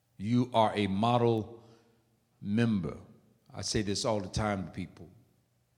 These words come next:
When people are tied to your team, you need to affirm them. These statements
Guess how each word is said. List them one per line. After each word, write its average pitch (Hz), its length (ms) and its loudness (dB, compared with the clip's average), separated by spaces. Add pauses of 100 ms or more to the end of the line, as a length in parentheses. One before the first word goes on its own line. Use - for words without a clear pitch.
When 92 140 -14
people 120 360 -4
are 98 40 -4
tied 117 360 2
to 110 60 -2
your 101 120 0
team, 127 760 0 (360)
you 101 180 -2
need 104 280 0
to - 140 -10
affirm 95 720 -2
them. 80 260 -6 (3250)
These 98 220 0
statements 139 760 6